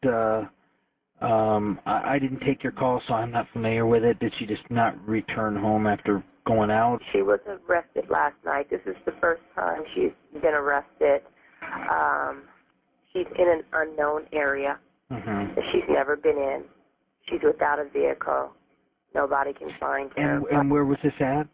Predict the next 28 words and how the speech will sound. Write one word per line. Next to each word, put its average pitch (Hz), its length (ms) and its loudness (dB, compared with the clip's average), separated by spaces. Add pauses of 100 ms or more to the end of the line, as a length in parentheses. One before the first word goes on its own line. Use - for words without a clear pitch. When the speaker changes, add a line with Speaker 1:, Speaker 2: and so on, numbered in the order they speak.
(120)
Speaker 1:
Where 135 160 4
was 135 160 2
she 139 80 2
arrested 131 400 0
at? 135 240 0 (560)
Speaker 2:
Your, 175 340 2
your 165 280 2
facility. 151 720 -4
Her 160 100 2
name 156 140 6
is 156 160 0
Mitrice 156 560 0
Richardson. 147 560 -2 (400)
Speaker 1:
Okay. 127 440 2
Do, 147 140 4 (400)
do 147 80 0
you 151 140 4
know 147 240 2
if 139 80 -2 (140)
she's, 135 280 2 (240)
if 127 180 2 (220)
she's 120 200 -4
here 120 180 4
now, 143 420 2
or 110 280 4
was 110 260 0
she 120 80 -6
released? 98 440 2